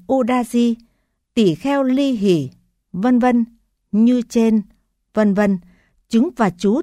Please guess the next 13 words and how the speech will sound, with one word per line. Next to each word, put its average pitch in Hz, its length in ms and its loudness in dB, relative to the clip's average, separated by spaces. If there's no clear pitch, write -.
thiền 190 280 2
thứ 214 320 -4
ba. 226 300 -4
Đây 269 200 -2
là 208 160 -2
điều 175 320 0
vị 214 200 0
ấy 254 360 0
cần 185 280 2
vượt 175 240 0
qua. 220 320 -4
Thiền 220 300 0
này, 196 320 -2